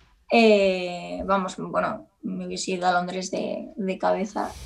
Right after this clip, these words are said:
si hubiese tenido el valor. <laughs> Pero, pero bueno, quizá algún día.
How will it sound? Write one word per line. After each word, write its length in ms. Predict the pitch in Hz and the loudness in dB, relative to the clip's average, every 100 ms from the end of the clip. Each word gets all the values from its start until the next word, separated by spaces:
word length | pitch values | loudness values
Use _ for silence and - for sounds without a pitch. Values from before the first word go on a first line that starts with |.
| - | -12
si 180 | - - | 0 6
hubiese 200 | 208 233 | 6 6
tenido 260 | 214 208 208 | 6 6 8
el 80 | 202 | 10
valor. 380 | 185 196 226 381 | 10 10 8 6
<laughs> 320 | - - - - 349 349 - _ - - 415 415 403 359 339 - 339 339 330 - _ _ | -2 -6 -8 8 8 8 0 _ -12 -2 0 0 -2 -6 -10 -14 -14 -14 -16 -20 _ _
Pero, 760 | 269 247 240 233 233 226 214 | 2 4 4 2 4 4 4
pero 160 | 202 214 | 4 2
bueno, 220 | 190 185 - | 2 -2 -10
quizá 200 | 214 208 | -6 -6
algún 200 | 202 202 | -4 -4
día. 220 | 185 160 | -4 -4